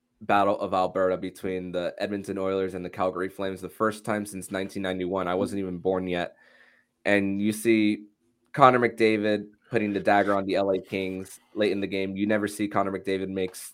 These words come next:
as that much, give that much emotion. Then he finds a way to carry his team. And then the epic Game Seven, Jake Oettinger was the, the player of the playoffs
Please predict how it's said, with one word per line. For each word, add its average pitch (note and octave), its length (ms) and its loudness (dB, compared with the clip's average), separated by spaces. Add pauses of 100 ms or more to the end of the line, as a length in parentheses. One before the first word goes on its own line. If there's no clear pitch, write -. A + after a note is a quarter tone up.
(100)
as F#2+ 340 0
that G2+ 200 0
much, G2 300 -2 (400)
give A2 140 2
that A2 180 4
much G2+ 140 -2
emotion. F#2+ 440 -2
Then F#2+ 140 -2
he G2 220 -4
finds G2 340 -2
a G2 40 -2
way G2 180 2 (120)
to F#2+ 240 -2 (320)
carry G2+ 240 4
his F#2+ 140 -2
team. F#2+ 180 -4
And F#2 160 -4
then F#2+ 220 0 (380)
the - 240 0
epic A#2 340 4
Game G2+ 240 0
Seven, F#2+ 500 2
Jake G#2+ 220 2
Oettinger G#2 420 2
was F#2 240 0
the, F2+ 260 0
the F#2 100 -2
player G2+ 440 2
of - 160 -2
the - 80 -8
playoffs F#2 760 0